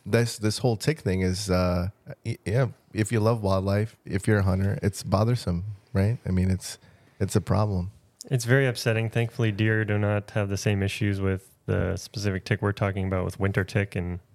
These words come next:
Speaker 2: and moose.
Speaker 1: Right.
Speaker 2: They do still get winter ticks on them, but they're much more adept at grooming than moose, so they're able to get the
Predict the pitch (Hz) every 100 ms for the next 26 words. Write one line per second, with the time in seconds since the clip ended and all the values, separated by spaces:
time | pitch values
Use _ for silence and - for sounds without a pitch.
0 | - 90 92 107 - - - 104 90 87
1 | - 101 92 101 104 104 - - 101 95
2 | 95 101 95 - - 95 95 95 92 95
3 | 90 92 95 95 - 92 92 95 - 107
4 | 98 92 90 87 90 87 87 90 - 101
5 | 90 87 87 87 90 - 90